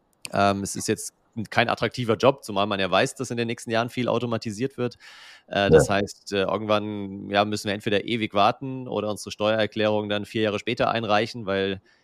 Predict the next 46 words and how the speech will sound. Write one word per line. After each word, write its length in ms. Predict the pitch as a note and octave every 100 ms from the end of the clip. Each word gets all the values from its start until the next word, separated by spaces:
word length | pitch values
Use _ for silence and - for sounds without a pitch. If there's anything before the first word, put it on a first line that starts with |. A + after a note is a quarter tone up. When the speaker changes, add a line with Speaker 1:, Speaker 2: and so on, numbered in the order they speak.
| _ -
Speaker 1:
die 80 |
Steuerberater 720 | - G#2 G#2+ G2 F2+ G#2 A2 G2
und 80 | -
Steuerberaterinnen 600 | - F2+ G#2 - G2 G2+
nicht 160 | F#2+ -
mehr 80 |
hinterherkommen. 640 | F#2+ F#2 F2 G2 - F#2 F#2
Deswegen, 440 | F2 - F2+ F2 - - - _ -
ich 140 | -
glaube, 240 | G2+ B2
da 120 | A#2 G#2+
wird 140 | B2
sich 160 | G#2 -
viel 160 | A#2+
tun, 460 | - B2 C#3 C3+ C3
aber 360 | G2 G#2 G#2
halt 140 | G2+ F#2+
erst, 380 | G2 G2+ - -
genau, 200 | F#2 E2+
wenn 80 |
der 100 | F2+
Druck 200 | F#2+ G#2 -
groß 260 | F#2+ G2
genug 280 | G2+ G2+ A2
ist 140 | G#2+
und 80 | G2
man 140 | F#2 F#2
merkt, 260 | F#2+ -
oh, 240 | - G#2+ G#2
auch 160 | F#2+
hier 180 | G#2+ G2+
haben 80 | F#2
wir 60 | F2
jetzt 260 | E2+ -
einen 180 | F2+ F2+
Fachkräftemangel 1000 | F#2+ F2+ - - E2+ F2 F2 F2 F#2 F#2+ -
und, 420 | E2+ E2+ D#2+ -
äh, 260 | F2 E2+
wie 80 | E2
können 180 | - F#2
wir 40 |
das 140 | F2 -
durch 160 | F2+
Automatisierung 640 | F2 E2+ F2+ E2+ F2+ F2 F2
vielleicht 320 | - E2 D#2+
lösen? 340 | E2 F2+ D#2